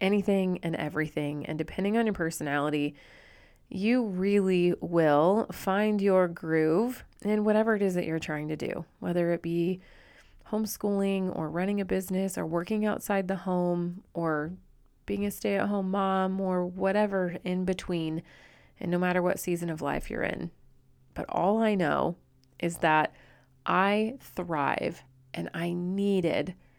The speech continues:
and still do need systems in my life to be able to get anything done, to be able to not feel anxious and overwhelmed, to know that I'm actually gonna get through my day,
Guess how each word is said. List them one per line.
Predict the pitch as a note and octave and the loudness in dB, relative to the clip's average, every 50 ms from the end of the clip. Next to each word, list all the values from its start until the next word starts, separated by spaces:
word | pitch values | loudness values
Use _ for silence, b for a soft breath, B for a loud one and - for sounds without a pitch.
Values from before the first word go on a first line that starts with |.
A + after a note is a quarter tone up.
| b b | b b
and | - F#3+ G3 F#3+ | -6 -4 -4 -4
still | - - - - G#3 A#3+ C4 | -6 -6 -2 2 4 4 4
do | B3 G3 F#3 D#3+ C#3+ - - E3+ b b b b b b b b | 4 4 2 2 2 0 -4 -6 b b b b b b b b
need | - E3+ F3 F3 - | -2 -2 -2 0 0
systems | - F#3+ F#3 - - G3 F#3 F#3 F3+ F3+ | -2 -4 -2 0 0 0 0 0 0 -2
in | - - E3 D#3+ D#3+ | -4 -6 -6 -4 -4
my | D#3+ E3 F3+ F#3+ | -4 -2 -2 0
life | F#3 E3+ D3 C#3 C#3+ D3 D#3+ - - - - - _ _ _ _ _ | 0 2 2 2 2 0 0 -4 -8 -14 -20 -20 _ _ _ _ _
to | - - F#3+ | -12 -10 -6
be | F3 E3+ E3 D#3+ D#3+ E3 | -4 -4 -2 0 0 2
able | F3+ F3+ F3+ G3 G3 F#3+ F#3+ G3 F#3+ b b b b b b b b b b b b b b b b _ _ _ _ | 2 2 4 4 6 6 4 2 -2 b b b b b b b b b b b b b b b b _ _ _ _
to | - - F#3+ | -6 -4 -2
get | F3 F3 F3 - - | 0 0 0 0 -2
anything | - F3 F3+ F3+ D#3+ D3 - - C#3+ C#3 C3 | -4 -4 -2 -2 -4 -4 -6 -6 -8 -6 -8
done, | C3 - - - - - - _ _ _ _ _ _ _ _ _ _ _ _ | -10 -10 -12 -12 -16 -18 -20 _ _ _ _ _ _ _ _ _ _ _ _
to | - - D#3+ | -12 -6 -4
be | E3+ E3 E3 F3 | -2 2 4 4
able | F3+ F3+ F#3 F3+ F3+ F3 | 4 6 6 4 4 2
to | - - D#3+ | -2 -4 -4
not | D3+ D3+ D#3 D#3 D#3 E3 E3+ - - | -2 -2 0 0 0 0 0 -2 -4
feel | - - E3+ F#3 G3 G3+ - | -6 -2 0 0 0 0 -2
anxious | - D#3+ D#3 E3 F3+ - - - F3+ F3+ F3 - - - | -2 -4 -2 -2 -4 -2 2 4 4 4 4 2 -4 -8
and | C#3+ C#3+ - - | -8 -8 -6 -2
overwhelmed, | - F3 F3+ F3+ F#3 F3+ E3+ D#3+ E3 D#3 E3 E3+ E3+ F3 F3 F#3 F#3 F3+ b b b b - - | 0 0 2 2 2 2 2 2 2 2 2 2 2 2 2 0 -2 -4 b b b b -20 -8
to | - G3 F#3 | -4 0 2
know | G3 G#3 A3+ | 4 4 4
that | B3+ | 4
I'm | C4+ B3 | 2 0
actually | A3 - G3 G#3+ G#3+ - - - A3 G#3+ | 2 2 2 0 0 -2 -4 -4 -2 0
gonna | G#3+ G3+ G3 | 0 -2 -2
get | F#3 F3 F#3 F#3 F#3 - | 0 0 0 0 0 -2
through | - - G3+ G3+ G3+ | -4 -2 -2 0 0
my | G3+ G3 G3 F#3 | 0 -2 -2 -2
day, | E3+ E3+ D#3+ D#3+ E3+ G3 A#3 B3+ | -2 -2 0 2 2 2 2 0